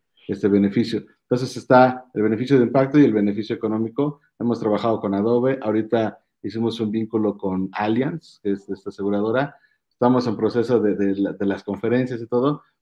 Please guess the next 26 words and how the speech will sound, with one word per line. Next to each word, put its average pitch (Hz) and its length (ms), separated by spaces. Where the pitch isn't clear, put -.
pero, 135 420
este, 107 340
resulta, 110 680
eh, 98 180
más 107 400
impactante 104 440
para 95 260
ellos 98 240
tener, 95 360
este, 90 560
este 98 180
tipo, 104 280
o 98 220
ya 113 220
más, 117 480
más, 113 200
es 117 120
más 123 180
atractivo 107 460
decir, 101 240
"Ah, 110 180
tienes 120 260
esta 110 180
comunidad", 87 580
¿no? 101 100
Este, 87 580